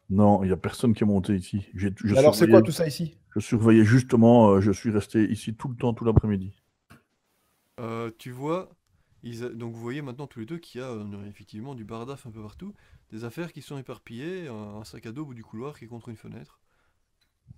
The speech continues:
Speaker 1: Qu'est-ce que c'est que ce bazar ? Je vais à la fenêtre.
Speaker 3: Mhm.
Speaker 1: Je regarde en bas.
Speaker 3: Tu vois rien.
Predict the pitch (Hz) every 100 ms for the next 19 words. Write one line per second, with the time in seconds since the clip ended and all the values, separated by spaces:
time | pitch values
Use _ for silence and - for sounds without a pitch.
0 | _ _ _ _ _ _ _ _ _ _
1 | _ 113 117 - 110 98 98 - 98 92
2 | 90 87 - _ _ _ - _ _ _
3 | _ _ _ _ _ _ _ _ - 98
4 | 92 - 104 156 - - - _ _ _
5 | _ _ _ _ _ 117 131 165 _ _
6 | _ _ _ _ _ _ - 101 98 101
7 | 101 101 92 127 190 - _ _ _ _
8 | _ _ _ _ _ _ _ _ _ 110
9 | 107 104 101 101 98 104 117